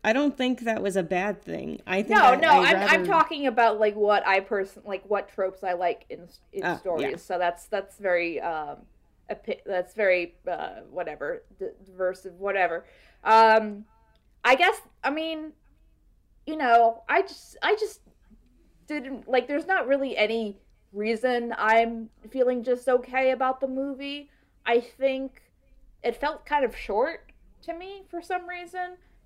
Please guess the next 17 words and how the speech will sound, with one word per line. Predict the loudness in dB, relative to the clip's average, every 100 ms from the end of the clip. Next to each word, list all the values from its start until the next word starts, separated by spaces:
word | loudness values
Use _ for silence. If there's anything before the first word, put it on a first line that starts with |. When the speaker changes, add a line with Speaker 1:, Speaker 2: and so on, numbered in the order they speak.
| _ -6
Speaker 2:
and, | 0 2 2 0 -4 -8 -4
um, | 0 2 2 0 -4 -8 -12 _ _ _ _ _ _ _ _ _ _ _ -20 _ _ _ _ _ _ _ _ _ _ _ _ _ _ _ _
I | -2 -2 -4 0
don't | 4
know. | 4 4 -4 _ _ _ _ _ _ _ -4
I | 0
guess | 2 2 -2
it | -10
just | -10 -10 -16 -20 _
felt | -4 -2
a | -2
little | 2 4 6
bit | 4
underwhelming | 4 -4 -2 -2 -4 -14 -16
to | -12
me, | -10 -10 -6
um, | -6 -4 -6